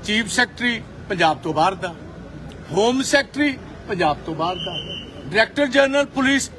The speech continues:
ਪੰਜਾਬ ਤੋਂ ਬਾਹਰ ਦਾ। ਇਹ ਪੰਜਾਬੀਆਂ ਨੇ ਕੀ ਇਹਨਾਂ ਲੋਕਾਂ ਨੂੰ ਇਸ ਗੱਲ ਨੂੰ ਸੱਦਿਆ ਜੀ? ਸੋ ਇਹ ਸਾਨੂੰ ਸਖਤ ਇਤਰਾਜ਼ ਇਸ ਗੱਲ ਦਾ ਕਿ ਪੰਜਾਬ ਦਾ ਵਾਤਾਵਰਣ ਵਿਗਾੜਿਆ ਜਾ ਰਿਹਾ।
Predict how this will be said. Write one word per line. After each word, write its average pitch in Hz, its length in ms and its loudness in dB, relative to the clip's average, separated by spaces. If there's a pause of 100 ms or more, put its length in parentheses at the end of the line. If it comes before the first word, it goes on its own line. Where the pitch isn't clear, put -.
(120)
ਪੰਜਾਬ 165 380 0
ਤੋਂ 160 100 -4
ਬਾਹਰ 185 220 2
ਦਾ। 185 180 -10 (600)
ਇਹ 285 120 4
ਪੰਜਾਬੀਆਂ 180 840 0
ਨੇ 185 200 -2
ਕੀ 226 160 -10
ਇਹਨਾਂ 233 360 0
ਲੋਕਾਂ 165 420 -2
ਨੂੰ 202 140 -2
ਇਸ 165 200 2
ਗੱਲ 185 160 0
ਨੂੰ 247 120 -6
ਸੱਦਿਆ 247 340 -6
ਜੀ? 277 120 -8 (1500)
ਸੋ 269 160 6
ਇਹ 277 120 6
ਸਾਨੂੰ 202 400 -2
ਸਖਤ - 440 -2
ਇਤਰਾਜ਼ 208 500 4
ਇਸ 190 220 0
ਗੱਲ 160 220 0
ਦਾ 190 180 4
ਕਿ 220 180 -2
ਪੰਜਾਬ 165 580 2
ਦਾ 196 140 4
ਵਾਤਾਵਰਣ 165 560 -2
ਵਿਗਾੜਿਆ 139 420 -6
ਜਾ 151 200 -4
ਰਿਹਾ। 170 180 -8